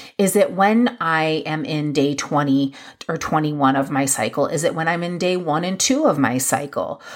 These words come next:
right? Is it around the waning moon and the dark moon time, if you pay attention to the phases of the moon? So what can cause this? Um, is it when I consume too much sugar,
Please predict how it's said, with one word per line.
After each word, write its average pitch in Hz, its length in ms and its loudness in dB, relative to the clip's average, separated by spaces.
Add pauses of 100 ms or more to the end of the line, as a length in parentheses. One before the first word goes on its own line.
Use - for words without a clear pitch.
(120)
right? 185 280 2
Is 175 160 -2
it 190 240 2 (180)
around 180 560 4
the 160 560 4
waning 151 520 -2
moon 143 240 -4
and 143 140 -2
the 143 80 -2
dark 139 360 0
moon 135 280 0
time, 107 480 -2
if 151 140 -4
you 156 100 0
pay 143 200 2
attention 139 440 -2
to 165 80 -2
the 143 120 0
phases 135 420 -2
of 131 140 0
the 139 80 0
moon? 135 380 -4 (320)
So 170 460 2 (240)
what 208 380 0
can 202 360 -2
cause 143 520 0
this? - 480 -8 (360)
Um, 156 640 0
is 190 220 0
it 190 140 0
when 180 260 -2
I 185 680 0 (1400)
consume 196 520 0
too - 220 -2
much 202 340 -2
sugar, 165 760 0